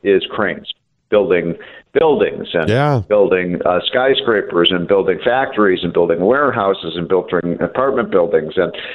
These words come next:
Speaker 1: it's, it's something, you know, the problem, every employer I talk to, um, coast to coast says, "The only problem we got now, we don't have enough workers to fill all the jobs we have."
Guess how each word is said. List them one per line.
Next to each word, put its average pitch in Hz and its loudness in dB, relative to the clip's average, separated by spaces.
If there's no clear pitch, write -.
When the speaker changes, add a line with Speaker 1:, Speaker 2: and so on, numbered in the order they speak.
Speaker 1:
it's, 117 2
it's - 0
something, 120 0
you 113 0
know, 95 -2
the - -2
problem, 123 -2
every 135 2
employer 143 2
I 123 4
talk 117 -2
to, 90 0
um, 95 0
coast 131 0
to - -14
coast 117 2
says, 110 0
"The - 0
only 214 2
problem 196 0
we 190 4
got 175 0
now, 196 0
we 180 4
don't 180 0
have 170 0
enough 160 -2
workers 160 0
to - -8
fill 127 2
all 120 2
the 104 -4
jobs 101 0
we 80 -2
have." - 0